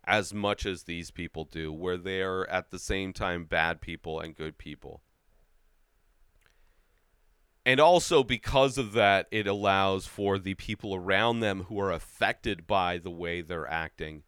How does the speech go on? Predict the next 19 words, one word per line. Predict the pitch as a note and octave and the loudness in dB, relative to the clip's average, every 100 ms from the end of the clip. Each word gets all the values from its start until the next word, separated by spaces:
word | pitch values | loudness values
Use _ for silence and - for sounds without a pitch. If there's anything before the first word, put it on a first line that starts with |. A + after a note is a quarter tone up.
| _ _ _ _ - | _ _ _ _ -6
to | C#3+ A#2 | -4 -4
also | - G#2 A2 A2+ - G2+ F2+ F2 E2+ E2 _ _ _ _ _ _ _ _ - | 2 4 4 0 -2 0 0 -2 -6 -10 _ _ _ _ _ _ _ _ -8
show | - D3+ C3+ C3+ C3 B2+ - - - - - | 0 6 8 8 6 4 -2 -12 -14 -14 -2
a | C3+ | 0
multitude | C#3 B2+ B2+ A#2 - A#2+ G#2+ G2+ F#2+ | 4 2 2 -2 -2 0 0 -2 -2
of | G#2+ G2+ F#2+ | 0 0 -2
emotions, | G2 G2 G2 F#2 G#2 F#2+ F2+ | -4 -2 -2 -4 -6 -8 -8
and | - G2 | -6 -4
there | G2+ G#2 G#2 | -2 -2 -2
are | |
things | - G#2+ G#2+ G#2+ | -4 -4 -4 -6
that | G#2 F2+ | -8 -8
side | - F#2 G#2+ G#2+ | -2 2 2 0
characters, | - G2 - G2 F#2+ - | -4 -4 -4 -6 -6 -6
motivations | G2 G2+ F#2 G2 G#2 - G2+ F2 | -6 -6 -4 -4 -4 -8 -10 -10
that | F#2+ | -14
side | - F#2 F#2 - | -2 0 0 -2
characters | F2+ - E2+ E2 | -6 -6 -12 -8
have | F2 E2+ | -6 -4